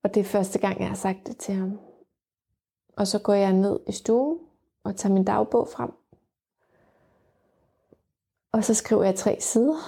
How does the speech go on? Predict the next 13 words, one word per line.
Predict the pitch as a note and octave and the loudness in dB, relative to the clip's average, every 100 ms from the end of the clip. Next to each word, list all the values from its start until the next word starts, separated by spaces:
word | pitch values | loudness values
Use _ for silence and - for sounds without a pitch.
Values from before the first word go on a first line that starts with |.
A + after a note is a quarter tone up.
| - - - A#3 _ _ _ C#4+ | -16 -16 -14 -14 _ _ _ -2
Jeg | G3+ | 0
siger, | F#3+ - G#3 G3 F#3+ | 0 -2 2 2 2
at, | G3 G3 - | -2 -4 -2
øh, | |
det | G3+ G3+ - | 0 0 0
er | |
i | G3+ | 2
dag, | G3 G3 | 2 2
han | F#3 | 0
kommer | F#3+ G#3 G#3 B3 | 0 0 0 -2
og | A#3+ | -4
sådan | A#3 A3 | -2 0
noget. | A3 A3+ | 0 -2